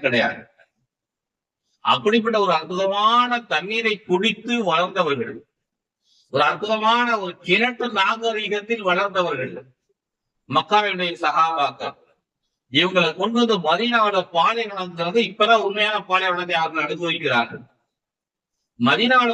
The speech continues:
கொண்டு வந்து கிட்ட பிறகு இவர்களுக்கு நல்ல தண்ணீர்ங்கிறது கிடைக்காம போச்சு குடிக்கிறது.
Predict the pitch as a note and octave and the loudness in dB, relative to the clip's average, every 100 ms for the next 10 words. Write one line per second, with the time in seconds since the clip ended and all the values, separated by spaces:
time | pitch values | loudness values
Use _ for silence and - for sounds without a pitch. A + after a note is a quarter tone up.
0 | F#3 G3 G#3 F#3+ E3+ F3+ F#3 D#3+ D#3 D3 | -4 -8 -6 -6 -6 -2 -2 0 -4 -2
1 | C3 A2 B2 - _ _ - C#3 D3+ C#3 | -4 -6 -8 -16 _ _ -2 0 2 2
2 | C3+ B2+ B2 C3+ G3 A3 G#3+ D3 D#3 D3 | 0 -2 -2 -2 0 -2 -2 -4 -4 -4
3 | C3 C#3 D#3 C3 A#2+ A#2+ A#2 A#2 A#2+ - | -6 -8 -6 -4 -2 0 -2 -4 -14 -12
4 | A#2+ A#2+ A2+ - | -6 -4 -4 -8